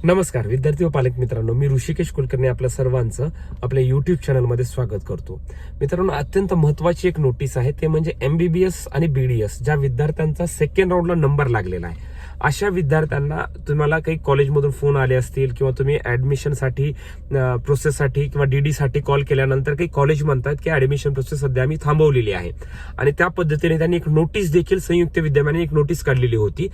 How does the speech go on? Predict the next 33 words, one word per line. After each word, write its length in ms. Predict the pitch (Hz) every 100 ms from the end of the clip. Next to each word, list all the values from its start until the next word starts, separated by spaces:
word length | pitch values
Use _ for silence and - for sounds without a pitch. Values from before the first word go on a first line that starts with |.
| - - -
ज्यामध्ये 340 | - 185 180 170
त्यांनी 180 | 170 170
मेन्शन 380 | 156 139 147 135
केलेलं 280 | 131 123
होतं 180 | 117 120
की 100 | 156
शासनाकडून 680 | 160 - 147 147 180 180 175
येणाऱ्या 260 | 156 139 139
स्कॉलरशिपला 640 | - 131 123 139 131 139
डिले 320 | 135 147 190
होत 260 | 170 165 143
असल्यामुळे 500 | 123 131 110 110 95 - - - -
सेकंड 440 | - 165 220 214
राऊंडची 260 | 190 170 170
ॲडमिशन 400 | 147 143 131 131
प्रोसेस 340 | 127 175 170
आम्ही 160 | 156 165
स्थगित 400 | - 165 160 190 -
केलेली 360 | 127 123 143 180 - -
आहे, 240 | 165 123 - - - -
अशा 180 | 160 165
पद्धतीने 380 | 170 151 143 151
सांगितलेलं 520 | 139 139 131 123 127
आहे. 340 | 143 - - - - -
आणि 140 | 147
महत्त्वाचं 520 | 170 156 151 185 202 190
काय 220 | 180 170
आहे, 220 | 165 175 -
ॲडमिशनसाठी, 760 | 135 156 196 196 202 - 156 180
सेकंड 400 | - 156 170 156
राऊंडच्या 300 | 156 143 165
ॲडमिशनसाठी 720 | 151 147 143 147 135 127 202 - - - -
सहा 220 | 185 175